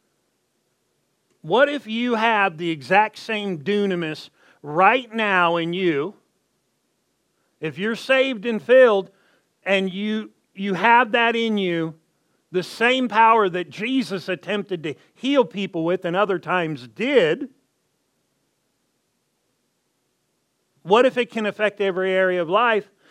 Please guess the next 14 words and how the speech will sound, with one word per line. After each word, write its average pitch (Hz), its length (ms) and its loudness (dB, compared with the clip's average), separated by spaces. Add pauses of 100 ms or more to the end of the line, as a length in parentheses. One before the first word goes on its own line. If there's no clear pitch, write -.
(160)
but 190 140 2
if 185 140 0
I 185 200 2
don't 170 400 -6
know 233 360 4
it, 190 280 2 (540)
I 180 180 4
don't 185 220 0
avail 208 560 4
to 185 340 0
it, 175 260 0 (380)
it 180 220 0
doesn't 165 480 0
happen? 170 600 0